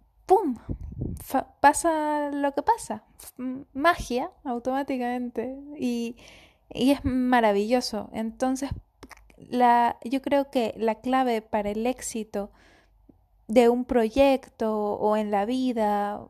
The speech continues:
eh, para el éxito en general, está en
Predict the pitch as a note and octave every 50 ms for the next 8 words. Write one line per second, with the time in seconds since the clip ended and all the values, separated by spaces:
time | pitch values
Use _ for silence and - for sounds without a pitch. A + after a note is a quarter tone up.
0 | - - - G#3+ G#3 G#3+ G#3 - A#3+ A#3 A#3 A#3 B3+ C4+ C4+ - - C#4+ C4 C#4
1 | C4 B3+ B3+ - A#3+ A3+ A3 A3 A3 A#3+ C4 F4 G4 - - _ _ _ _ _
2 | _ _ _ _ _ _ _ _ - - B3 - - - - - B3+ C4+ D4 D#4
3 | - - - C4 B3+ A#3+ A3+ A3+